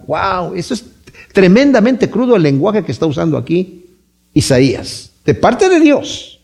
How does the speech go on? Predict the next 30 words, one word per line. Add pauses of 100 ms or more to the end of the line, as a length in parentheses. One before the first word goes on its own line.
(160)
los
lugares
altos
eran
utilizados
para
la
adoración
idolátrica (240)
en
Canaán. (320)
El
memorial
que
dice
que
están
colgando
en
la
puerta, (300)
es
decir,
tu
emblema
de
prostituta,
ponías
tu
anuncio